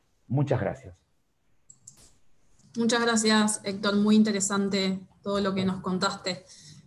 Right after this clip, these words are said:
Speaker 2: Em, eh, Osvaldo, perdón, es que estaba pensando que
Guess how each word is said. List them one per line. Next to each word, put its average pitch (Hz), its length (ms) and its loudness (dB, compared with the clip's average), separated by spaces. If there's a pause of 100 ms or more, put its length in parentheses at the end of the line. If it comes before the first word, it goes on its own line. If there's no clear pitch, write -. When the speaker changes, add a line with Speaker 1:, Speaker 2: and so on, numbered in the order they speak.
(280)
Speaker 2:
Em, 180 680 2 (320)
eh, 190 180 0
Osvaldo, 196 400 2
perdón, 202 520 -2
es - 80 -10
que 214 60 -6
estaba 202 220 0
pensando 202 460 -2
que 196 160 -2